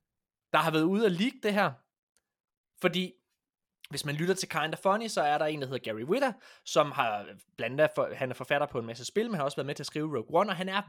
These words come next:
venner personligt med Amy Hennig. Og, øh, og han, han har, han har mange gange snakket om, altså, hvor, hvor knust hun var over det her spil. Hun er kæmpe Star Wars-fan, og hun var knust over, at det her, det blev droppet.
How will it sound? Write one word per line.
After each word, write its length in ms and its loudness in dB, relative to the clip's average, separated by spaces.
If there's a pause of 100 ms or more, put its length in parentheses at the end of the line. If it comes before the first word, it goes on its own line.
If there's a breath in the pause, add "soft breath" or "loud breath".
venner 240 2
personligt 540 -8
med 200 -2 (120)
Amy 140 -6
Hennig. 220 -6 (520 loud breath)
Og, 360 4
øh, 280 2
og 100 4
han, 220 6
han 200 4
har, 160 -2
han 180 0
har 200 0
mange 340 -2
gange 260 -2
snakket 400 -2
om, 160 0
altså, 220 -2
hvor, 320 0 (300 soft breath)
hvor 180 -4
knust 460 2
hun 140 -10
var 240 -8
over 140 -6
det 80 -12
her 60 -18
spil. 180 -18
Hun 100 -8
er 120 -6
kæmpe 240 0
Star 280 2
Wars-fan, 380 -2
og 60 -12
hun 180 -8
var 280 0 (180)
knust 640 0 (300)
over, 280 2 (160)
at 140 -4
det 100 -2
her, 260 -6
det 100 -12
blev 160 -12 (240)
droppet. 300 -6